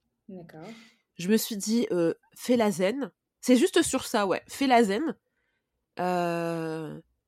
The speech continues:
Speaker 2: mmh, mmh, ouais, fais la zen, heu, et, et, et, et t-, et ça ira bien, il y aura des répercussions positives sur ton enfant. C'est ça que je me disais pendant la grossesse.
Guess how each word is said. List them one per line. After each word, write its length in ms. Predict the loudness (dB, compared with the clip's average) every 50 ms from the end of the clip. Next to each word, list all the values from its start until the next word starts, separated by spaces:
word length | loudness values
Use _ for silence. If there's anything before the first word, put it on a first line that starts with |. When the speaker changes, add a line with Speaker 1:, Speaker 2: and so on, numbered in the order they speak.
| _ _ _ _ -12
Speaker 2:
mmh, 60 | -12
mmh, 260 | -10 -10 -12 -16 -18 -18 _ _ _ _ _ _ _ _ _ _ _ _ _ 6
ouais, 180 | 8 8 8 6
fais 160 | 6 4 6
la 140 | 8 8 8
zen, 300 | 8 6 6 4 2 0 -2
heu, 520 | 0 0 2 2 2 0 0 0 -2 -2 -2
et, 60 | -4 -4
et, 720 | -2 -2 -2 0 0 0 -2 -2 -2 -2 -2 0 0 -2 -4
et, 160 | -4 -4 -6
et 40 | -6
t-, 140 | -6 -6 -4 -4
et 60 | -2
ça 140 | 0 0 2
ira 260 | 2 2 2 2 2
bien, 160 | 2 2 2 2
il 80 | 4 2
y 60 | 2
aura 140 | 2 2 0
des 80 | 0 0
répercussions 560 | 0 -2 -2 -4 -4 -4 -4 -6 -4 -4 -6 -4
positives 680 | -2 -2 -2 0 -2 -2 -4 -4 -4 -4 -4 -4 -6 -10
sur 180 | -10 -10 -10 -8
ton 160 | -6 -4 -2
enfant. 260 | -2 -2 -4 -8 -14 -16 _ _ _ _ _ _ _ _ _
C'est 140 | -8 -6 -4
ça 280 | -2 0 0 0 -2 -4 _ _ -2
que 80 | 0 0
je 80 | 2 2
me 80 | 0
disais 280 | 0 0 0 0 0 0
pendant 200 | -2 -4 -4 -4
la 80 | -4 -2
grossesse. 480 | -4 -4 -6 -6 -8 -10 -12 -14 -18